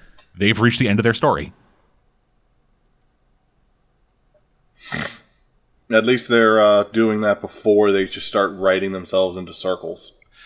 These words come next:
Speaker 1: Yeah, they are. Yeah, they, yeah, they said that they're doing this just because they'd reached the end of the story with those two,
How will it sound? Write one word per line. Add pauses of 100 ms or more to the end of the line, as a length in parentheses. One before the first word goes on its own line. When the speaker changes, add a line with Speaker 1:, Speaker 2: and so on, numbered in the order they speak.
(300)
Speaker 1:
Yeah,
they
are. (1500)
Yeah,
they,
yeah,
they
said
that
they're
doing
this
just
because
they'd
reached
the
end
of
the
story
with
those
two,